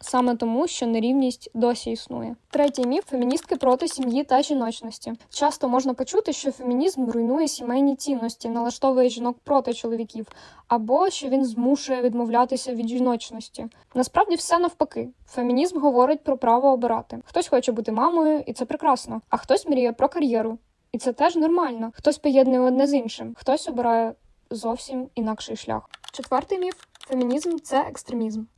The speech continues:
Цей міф виникає через те, що увагу часом привертають радикальні дії. Коли на протесті хтось кричить, ламає плакат чи робить провокативні перформанси,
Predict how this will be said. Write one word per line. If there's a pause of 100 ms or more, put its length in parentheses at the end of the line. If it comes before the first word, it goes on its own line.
Цей
міф
виникає
через
те,
що
увагу
часом
привертають
радикальні
дії. (120)
Коли
на
протесті
хтось
кричить,
ламає
плакат
чи
робить
провокативні
перформанси,